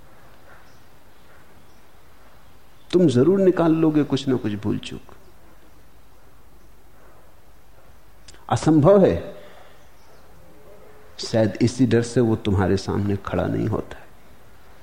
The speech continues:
तुम लाख चिल्लाते कि साक्षात्कार हो, लेकिन छिपा है, छिपता रहता।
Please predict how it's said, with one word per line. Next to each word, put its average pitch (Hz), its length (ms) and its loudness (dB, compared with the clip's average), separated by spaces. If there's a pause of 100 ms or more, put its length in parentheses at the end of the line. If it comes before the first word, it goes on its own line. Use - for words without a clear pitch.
(920)
तुम 110 140 2
लाख 107 300 2
चिल्लाते 101 560 -2
कि 82 340 -8
साक्षात्कार 98 880 -4
हो, 104 160 -2 (580)
लेकिन 113 300 0
छिपा - 400 -6
है, - 260 -12 (1400)
छिपता - 400 -6
रहता। - 360 -12